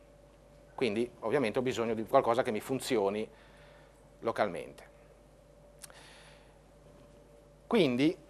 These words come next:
potrebbe essere non solo un'alternativa, ma addirittura necessario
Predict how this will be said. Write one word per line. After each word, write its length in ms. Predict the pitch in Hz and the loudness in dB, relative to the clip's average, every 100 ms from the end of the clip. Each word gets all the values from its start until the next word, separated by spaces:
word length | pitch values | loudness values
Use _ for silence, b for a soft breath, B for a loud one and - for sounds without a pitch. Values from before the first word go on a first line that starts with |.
| - - - - - - - - - | -20 -20 -20 -20 -20 -20 -20 -20 0
potrebbe 360 | - 220 156 165 | 4 8 8 8
essere 880 | 98 - 160 143 127 110 98 92 95 - - - - - - | 6 2 6 8 10 8 4 2 -2 -12 -20 -20 -20 -20 -12
non 180 | 120 135 | -6 0
solo 200 | - 190 | 8 8
un'alternativa, 640 | 139 123 131 190 131 151 | 8 4 4 4 4 2
ma 80 | 135 | 2
addirittura 400 | 110 131 127 123 | 2 0 2 2
necessario 800 | 110 104 - 101 85 85 98 - | 2 -4 -2 2 2 0 -6 -8